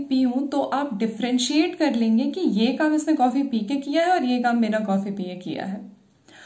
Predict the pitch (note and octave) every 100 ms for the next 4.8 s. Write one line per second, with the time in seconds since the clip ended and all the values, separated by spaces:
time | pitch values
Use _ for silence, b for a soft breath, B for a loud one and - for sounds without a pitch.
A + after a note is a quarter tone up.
0 | B B - D#4+ A4+ A4 D#4+ D4 C4+ A4+
1 | E4 B3 A#3 C#4 C#4 G3+ - D#3+ G3 -
2 | - - A#3 - - - - - - -
3 | G#4+ E4+ D#4 D4 C#4 A#3 B3 B3 A#3+ A3
4 | C4 C#4 A#3+ G3+ B3 - A#4+